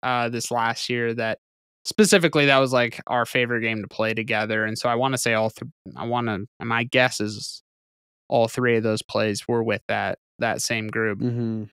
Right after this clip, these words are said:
Speaker 1: Um, but, uh, you know, it's,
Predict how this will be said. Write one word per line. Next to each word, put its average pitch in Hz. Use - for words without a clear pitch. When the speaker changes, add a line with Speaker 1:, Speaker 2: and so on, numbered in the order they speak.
Speaker 1:
Um, 110
but, 110
uh, 131
you 139
know, 160
it's, 160